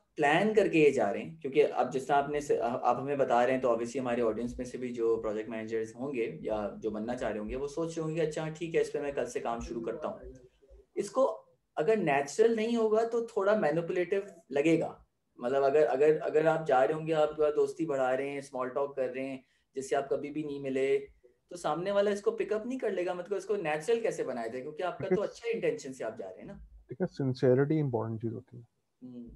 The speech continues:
Speaker 2: अगर मैं आपसे बात कर रहा हूँ, मैं sincerity से कर रहा हूँ ना, मैं genuinely आपसे relationship बनाना चाहता हूँ, इसलिए नहीं कि आप मेरे काम आ सकें,
Speaker 1: हम्म।
Speaker 2: इसलिए कि आप और मैं अच्छे colleagues बन सकें।
Speaker 1: हम्म।
Speaker 2: ठीक है? एक manipulative sign एक अलग होता है।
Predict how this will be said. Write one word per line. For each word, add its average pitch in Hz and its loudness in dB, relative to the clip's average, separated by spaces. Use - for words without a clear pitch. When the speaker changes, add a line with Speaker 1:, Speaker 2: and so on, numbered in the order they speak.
Speaker 2:
अगर 123 2
मैं 131 2
आपसे 139 2
बात 123 2
कर 123 2
रहा 113 -8
हूँ, 143 -10
मैं 165 -6
sincerity 147 0
से 170 -2
कर 117 -2
रहा 120 -8
हूँ 165 -10
ना, 135 -10
मैं 147 0
genuinely 139 2
आपसे 143 2
relationship 123 0
बनाना 123 -2
चाहता 127 0
हूँ, 147 -4
इसलिए 147 -6
नहीं 170 -4
कि 175 -2
आप 151 0
मेरे 139 -2
काम 123 2
आ 117 -2
सकें, - -14
Speaker 1:
हम्म। 104 -14
Speaker 2:
इसलिए 180 4
कि 185 -2
आप 156 2
और 165 0
मैं 170 -2
अच्छे 156 -2
colleagues 135 4
बन 123 0
सकें। 120 -10
Speaker 1:
हम्म। - -20
Speaker 2:
ठीक 160 -8
है? 156 -6
एक 156 -2
manipulative 156 0
sign 160 -2
एक 156 -4
अलग 131 4
होता - -8
है। - -20